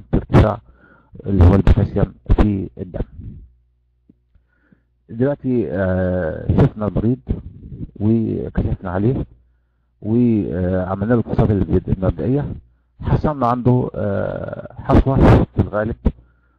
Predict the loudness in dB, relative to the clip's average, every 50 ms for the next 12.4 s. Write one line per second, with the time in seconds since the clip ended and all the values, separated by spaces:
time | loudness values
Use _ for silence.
0 | _ 0 4 4 4 6 6 6 4 4 2 0 -2 -4 -2 2 2 2 2 4
1 | 4 4 4 4 2 0 -2 -6 -8 -8 -6 -6 -6 -8 -8 -8 -4 -2 -2 -2
2 | -2 -4 -4 -4 -4 -4 -4 -4 -4 -4 -4 -6 -8 -10 _ _ _ _ _ _
3 | _ -6 -4 -4 -4 -4 -8 -4 -2 0 0 2 0 0 -2 -2 -2 -4 -6 -2
4 | -2 -2 -2 -2 -6 -6 -8 -8 -6 -8 -8 -8 -10 _ _ _ _ _ _ _
5 | _ _ _ _ _ _ _ -20 _ _ _ _ _ _ -8 -2 2 4 4 6
6 | 6 4 4 2 0 0 4 6 6 6 6 4 0 -12 -14 -14 -12 -6 -2 -2
7 | 0 0 0 -2 -2 -8 -2 0 0 0 0 -2 -2 -2 -4 -2 -4 -4 0 0
8 | 0 0 0 -4 -6 -8 -8 -8 -6 0 0 0 0 0 -6 -6 -8 -10 -20 _
9 | _ _ _ _ _ _ _ _ _ _ _ _ _ _ _ _ -14 -6 -4 -2
10 | 0 0 0 0 0 -2 -4 -4 0 2 0 2 2 2 2 2 2 2 0 0
11 | -2 -2 -4 -2 0 2 2 2 2 -2 -4 -4 -2 -2 -2 0 0 0 0 -2
12 | -6 -2 0 2 2 0 0